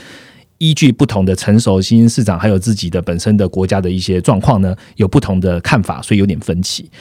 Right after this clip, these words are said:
那 M 平方其实拆分的C P I的细项啊，房屋跟房租的两项，我们整理出来一张关键的图表，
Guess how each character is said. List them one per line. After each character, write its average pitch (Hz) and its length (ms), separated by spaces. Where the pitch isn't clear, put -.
那 151 160
M 233 200
平 147 120
方 147 140
其 127 140
实 110 80
拆 110 200
分 107 100
的 98 80
C 104 180
P 107 100
I 98 60
的 90 80
细 95 240
项 87 240
啊， 60 120
房 101 280
屋 143 200
跟 127 180
房 104 380
租 147 260
的 123 140
两 90 360
项， - 400
我 104 100
们 107 160
整 113 240
理 101 140
出 107 240
来 85 200
一 110 100
张 95 340
关 113 260
键 113 160
的 85 80
图 95 220
表， 110 180